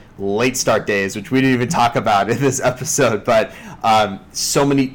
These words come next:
you know, curveballs left and right. The more flexible and the more accommodating you can be, I think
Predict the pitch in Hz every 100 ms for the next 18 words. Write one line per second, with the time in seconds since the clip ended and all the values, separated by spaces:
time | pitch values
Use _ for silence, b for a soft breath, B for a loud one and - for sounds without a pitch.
0 | - 92 127 120 - - 151 143 123 110
1 | 101 98 95 117 113 113 107 110 107 -
2 | 104 104 110 127 - 139 - 120 110 107
3 | 104 - 113 107 104 101 98 98 101 90
4 | 107 101 92 104 101 -